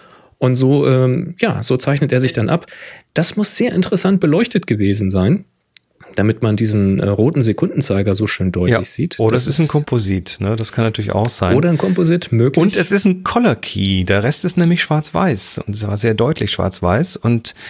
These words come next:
Speaker 2: das ist eines der wenigen Color Key Bilder, wo ich sag, jopp, da passt das rein. Das
Speaker 1: Läuft,
Speaker 2: finde ich cool.
Speaker 1: ne?
Speaker 2: Ja.
Speaker 1: Also das, das passt.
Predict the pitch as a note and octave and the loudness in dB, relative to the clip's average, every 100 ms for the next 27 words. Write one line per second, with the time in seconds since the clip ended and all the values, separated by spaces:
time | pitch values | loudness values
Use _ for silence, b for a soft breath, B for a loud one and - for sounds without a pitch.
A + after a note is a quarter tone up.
0 | B - A2 C#3 - - F3+ F#3+ F3 A#2+ | B -6 -4 -6 -6 -2 2 2 0 0
1 | C3 G3 F#3 C#3+ - F3 E3 - C#3+ C#3 | 2 2 2 -4 0 0 0 -2 -2 2
2 | C#3+ C3+ C#3 C3 - F3 - - - D#3+ | 2 0 0 -2 -2 -2 -2 -6 -4 -6
3 | - D3+ C3+ G2+ F2+ F2+ G#2+ B2 G#2 - | -4 -4 -2 -2 -2 0 2 2 0 -6
4 | G#2 G2 G2 B2+ E3 G#2+ C#3+ C#3 - B2+ | -8 -2 -2 -2 0 0 0 -2 0 -2
5 | - E3+ F#3 | 0 -2 -2